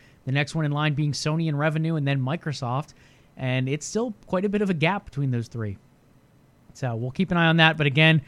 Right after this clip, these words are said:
uh, nothing official as of yet, but we listed them under acquisitions 'cause it does seem to be trending that way as of now.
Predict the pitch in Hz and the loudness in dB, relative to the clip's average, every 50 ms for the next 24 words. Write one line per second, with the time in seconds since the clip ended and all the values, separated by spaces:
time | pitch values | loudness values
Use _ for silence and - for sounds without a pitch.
0 | - - - - - 127 127 131 127 147 151 185 220 214 277 247 240 202 - - | -6 -20 -20 -10 -6 -4 -2 -2 -2 0 2 2 4 4 4 2 2 2 2 2
1 | 233 - - 226 214 196 180 185 170 160 147 131 156 180 214 - - 160 151 147 | 2 2 2 0 -2 0 0 0 0 2 2 2 2 2 2 0 -2 -2 0 0
2 | 143 143 160 156 - 165 156 160 156 151 151 147 147 147 151 151 - 143 127 151 | 0 0 -2 -2 -2 -2 -2 0 0 0 0 0 2 2 2 2 0 -2 -2 -2
3 | 143 - 160 156 - - 135 123 131 113 - 147 156 175 - - 160 151 131 139 | -2 -2 -2 -2 -2 -2 -4 -4 -2 -2 -2 -2 -2 -2 -2 -2 -4 -4 -4 -4
4 | 139 139 135 - - - 139 139 135 135 135 135 127 120 123 117 120 120 120 113 | -4 -6 -6 -8 -8 -6 -4 -4 -2 -2 -2 -2 -2 -2 -4 -4 -4 -4 -4 -4
5 | 113 117 117 113 107 117 113 107 104 101 | -6 -6 -6 -8 -6 -6 -6 -6 -6 -8